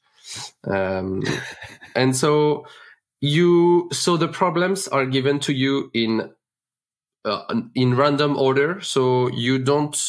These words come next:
uh, know which ones are easier. So the first step is to actually read through all of them and find out which one or two are, are the easiest.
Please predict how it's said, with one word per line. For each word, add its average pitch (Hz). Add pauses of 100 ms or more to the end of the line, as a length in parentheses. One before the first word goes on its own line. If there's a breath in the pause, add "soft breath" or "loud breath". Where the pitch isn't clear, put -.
(120)
uh, 107
know 147
which 117
ones 123
are 113
easier. 131 (200 loud breath)
So 143
the 131
first 156
step 143 (120)
is 131
to 127
actually 127 (200)
read 147
through 143 (100)
all 143
of 131
them 120
and 110
find 120
out 113
which 127 (540)
one 131
or 127
two 131
are, 107
are 113
the 110
easiest. 117